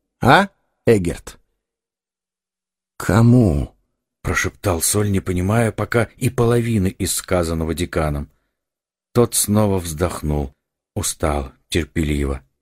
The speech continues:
Speaker 1: "Вы хорошо помните человека, поранившего вас?"
Speaker 2: Эгерт постоял, глядя в землю, потом, вздрогнув, поднял голову.
Speaker 1: "Заклятие?"
Speaker 2: Декан шевельнул уголком рта.
Speaker 1: "Вы разве не догадывались?"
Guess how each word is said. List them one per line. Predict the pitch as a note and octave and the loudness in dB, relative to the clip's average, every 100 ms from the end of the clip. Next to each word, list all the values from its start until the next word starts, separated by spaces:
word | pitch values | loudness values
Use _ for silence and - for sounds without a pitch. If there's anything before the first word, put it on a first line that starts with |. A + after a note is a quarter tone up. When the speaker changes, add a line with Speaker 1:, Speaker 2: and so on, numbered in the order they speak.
| _ _ _ | _ _ _
Speaker 1:
"Вы | - E2+ A#2 | -2 4 4
хорошо | B2 B2+ B2+ A#2+ - D#3 | 4 4 2 2 4 4
помните | C3+ A#2+ G2+ F#2+ F#2 G2 | 4 2 4 2 0 -2
человека, | - G#2 G#2 G#2+ F2+ C#2+ D2+ | 0 2 4 4 2 0 -6
поранившего | - G#2 G2 D#2+ D2 - - A#1+ | 0 2 2 0 0 -2 -4 -2
вас?" | C#2 A1+ - - - - | -2 -2 -4 -6 -10 -4
Speaker 2:
Эгерт | G#2 G2 F#2+ - - | 0 0 -2 -8 -6
постоял, | F#2+ - E2+ D#2+ F#2+ A2 G2+ | -4 -4 -2 0 2 0 -2
глядя | F2 G2 F#2+ | -2 -2 0
в | F#2 | -2
землю, | F#2 G#2+ G#2 G#2 G2 _ _ _ _ _ | 0 2 2 2 0 _ _ _ _ _
потом, | G#2+ G2 A#2+ G2 | -4 2 2 2
вздрогнув, | E2 D2+ G#2+ B2+ A2 A#2 - | -2 2 2 4 2 -2 0
поднял | A2 G#2 G#2 G2+ | -2 0 -2 0
голову. | G2 E2 D#2+ D2+ - _ _ _ _ | 0 2 0 -4 -8 _ _ _ _
Speaker 1:
"Заклятие?" | - E2+ A#2+ - A#2+ F#3+ F#3 D3+ F2+ - _ - | -2 2 2 4 4 4 2 0 -2 -6 _ -10
Speaker 2:
Декан | E2+ - E2 | -8 -4 -4
шевельнул | D#2 F2+ E2 D#2+ E2 E2+ | -4 -2 0 0 0 -2
уголком | G2+ D#2+ E2 - E2+ D#2 | -6 -2 -2 0 -2 -2
рта. | - E2+ C#2 - _ _ _ - | -4 -4 -6 -8 _ _ _ -4
Speaker 1:
"Вы | D2+ D2 F#2 G2+ | 0 2 4 4
разве | G2+ G2+ E2+ G2 | 4 2 2 4
не | G2 | 4
догадывались?" | F#2+ F#2 F#2 C#3 F3 C3 - - | 4 2 2 4 4 4 0 -6